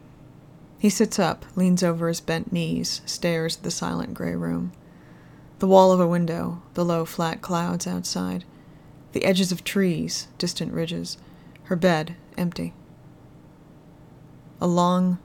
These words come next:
black smear across the floor. He looks at it, head slightly cocked. Looks at it for a while. It doesn't add up. It wasn't there before.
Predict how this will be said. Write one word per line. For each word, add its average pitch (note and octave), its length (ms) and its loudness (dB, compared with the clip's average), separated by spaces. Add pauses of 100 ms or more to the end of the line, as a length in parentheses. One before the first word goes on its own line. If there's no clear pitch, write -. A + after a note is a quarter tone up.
(320)
black E3+ 480 -4 (240)
smear F3 680 -2 (360)
across E3 440 -4
the - 120 -10
floor. - 460 -8 (1900)
He G#3 120 6
looks A3+ 260 4
at E3 140 -4
it, - 160 -8 (200)
head E3+ 200 -6
slightly F3 300 -6
cocked. - 480 -10 (920)
Looks F#3+ 180 2
at E3 100 2
it - 80 -6
for - 160 -4
a E3 60 0
while. E3+ 440 -2 (960)
It F#3 80 -6
doesn't F#3+ 260 0
add F3+ 200 0
up. F#3 320 -2
It E3 80 -4
wasn't F3+ 260 0
there F#3 160 2
before. F3 540 -6